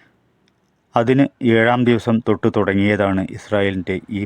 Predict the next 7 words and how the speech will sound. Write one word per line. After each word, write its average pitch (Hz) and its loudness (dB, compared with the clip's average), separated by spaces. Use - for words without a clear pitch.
മരണതാണ്ഡവം. 92 -4
ഹമാസിനെയും 131 0
ഗാസയെയും 113 2
അവിടുത്തെ 113 -2
ചെറിയൊരു 110 -2
ചായ്വുള്ള 110 0
ആളുകളെപ്പോലും 113 0